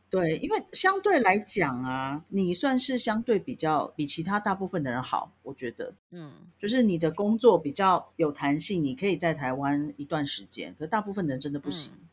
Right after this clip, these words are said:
Speaker 2: 对啊，而且像我，比如说夫妻一起回去，我就不会觉得不好意思。
Speaker 1: 对。
Speaker 2: 但有的人，如果你一个人回去，你怎么好意思把老公丢在那边什么八个月、半年什么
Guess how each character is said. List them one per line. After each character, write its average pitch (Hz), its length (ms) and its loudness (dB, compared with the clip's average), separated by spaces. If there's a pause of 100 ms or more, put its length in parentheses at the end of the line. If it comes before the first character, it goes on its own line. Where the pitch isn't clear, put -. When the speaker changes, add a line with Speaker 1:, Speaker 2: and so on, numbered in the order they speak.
(120)
Speaker 2:
对 226 100 -8
啊， 196 120 -4
而 208 120 -4
且 262 140 -10
像 254 240 -6
我， 143 320 -8
比 156 100 -12
如 160 60 -10
说 220 140 -8
夫 240 180 -14
妻 233 200 -14
一 226 100 -10
起 156 180 -12
回 143 160 -8
去， - 160 -12
我 147 140 -4
就 202 100 -10
不 196 140 -12
会 160 100 -4
觉 165 160 -10
得 135 280 -12
不 - 140 -16
好 175 220 -10
意 139 160 -16
思。 - 260 -20 (220)
Speaker 1:
对。 101 320 -4 (200)
Speaker 2:
但 277 120 -6
有 202 100 -4
的 170 120 -4
人， 170 100 -2
如 214 80 -6
果 226 140 -2
你 165 100 -8
一 180 80 -14
个 202 160 -4
人 175 160 0
回 175 100 -2
去， 220 200 -8
你 190 100 -6
怎 185 160 -6
么 143 100 -2
好 151 200 -4
意 185 80 -8
思 196 160 -12
把 151 120 -4
老 127 140 -6
公 160 240 -10 (160)
丢 185 140 -4
在 196 160 -2
那 185 80 -6
边 175 200 -6
什 170 140 -10
么 107 340 -10 (140)
八 185 220 -2
个 160 160 -8
月、 175 200 -4
半 160 320 -4
年 92 320 -16
什 - 140 -20
么 - 100 -20